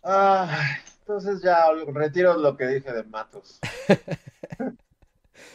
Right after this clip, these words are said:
Speaker 2: Pero pueden ir y tomarse su foto en el Zompantli. Está bien chida la foto del Zompantli al entrar al museo, eso sí. Está súper padre.
Speaker 1: Sí. Y, y lo, o sea, independientemente de que sea un, este,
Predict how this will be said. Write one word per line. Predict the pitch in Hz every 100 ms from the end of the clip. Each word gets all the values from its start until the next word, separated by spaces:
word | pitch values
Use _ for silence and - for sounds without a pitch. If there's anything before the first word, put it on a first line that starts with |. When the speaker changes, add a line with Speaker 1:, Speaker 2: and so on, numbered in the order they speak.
| - _
Speaker 2:
Pero | 185 185
pueden | 185 233 269 247
ir | 247
y | 254
tomarse | 208 196 208 220
su | 202 170
foto | 180 180 190
en | 170
el | 147
Zompantli. | 147 143 156 147 113 135
Está | 131 - 156
bien | 170 160
chida | - 165 147
la | 127
foto | 139 147
del | 135
Zompantli | 135 110 135 127 127
al | 113
entrar | 117 117 117
al | 113
museo, | 110 104 110 98
eso | - 123
sí. | - 101 92 _ _ _
Está | _ - 123
súper | 135 123 120 104 _ -
padre. | 110 104 180 175 _ _ _ _ _ _ _ _ _ _ _ _ _ _ _ _ _ _ _ _ _ _ _
Speaker 1:
Sí. | _ 113 113 113 - _ _ _
Y, | 180
y | 196 190 185
lo, | 190 185
o | 160
sea, | 170
independientemente | 165 160 180 202 196 147
de | 160 156 139
que |
sea | 127 139 131
un, | 131 135 131
este, | 123 - _ 107 98 98 95 95